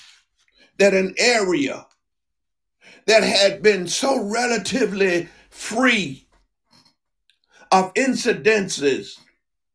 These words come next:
of colon cancer, rectal cancer, going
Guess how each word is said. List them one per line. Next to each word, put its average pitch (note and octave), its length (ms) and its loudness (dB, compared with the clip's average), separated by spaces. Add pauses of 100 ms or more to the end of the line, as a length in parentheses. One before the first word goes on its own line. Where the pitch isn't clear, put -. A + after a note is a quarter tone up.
(1300)
of F#3 180 2
colon A3 580 -2
cancer, G#3 800 -2 (2250)
rectal B3 540 0
cancer, D#3 680 -4 (1500)
going A#3+ 800 2